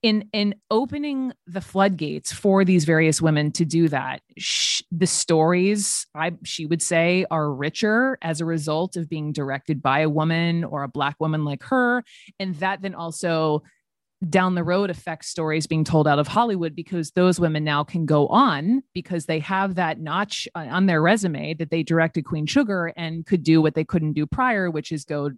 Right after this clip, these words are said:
you know, direct network T V. It's, at the end of the day, all about storytelling. And a-, as much as we hope and dream, like, putting women at the center of the stories. And so that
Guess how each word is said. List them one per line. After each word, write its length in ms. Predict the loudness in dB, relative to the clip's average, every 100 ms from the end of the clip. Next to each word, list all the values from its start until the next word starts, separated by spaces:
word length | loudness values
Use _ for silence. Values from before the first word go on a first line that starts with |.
| -2
you 140 | 0
know, 180 | 0 -2 -2
direct 280 | 0 0 0
network 400 | -6 -4 -6 -6
T 160 | -4
V. 320 | -2 -2 -6 -10 -16 -20 -20 -20 -4 0
It's, 180 | 0 -2 _
at 100 | 0
the 120 | 6 8
end 100 | 8
of 80 |
the 80 | 6
day, 440 | 4 2 4 2 0 2
all 200 | 4 4
about 220 | 2 0
storytelling. 880 | -2 -6 -6 -2 0 2 2 -2 -2
And 200 | -2 -4 -2
a-, 180 | -4 -2
as 160 | 0 2
much 220 | 2 2
as 120 | 0
we 380 | 0 -2 -4 -8
hope 280 | -2 2 2
and 160 | 0 -2
dream, 380 | 0 0 0 -2
like, 200 | -6 -4
putting 380 | -2 -2 -2 -4
women 260 | -4 -4
at 100 | -6
the 60 | -8
center 320 | -6 -6 -6
of 100 | -8
the 60 | -8
stories. 640 | -4 -4 -4 -4 -4 -4 2
And 180 | 4 4
so 500 | 6 6 6 2 -2 _ -8
that 300 | -2 -2 -2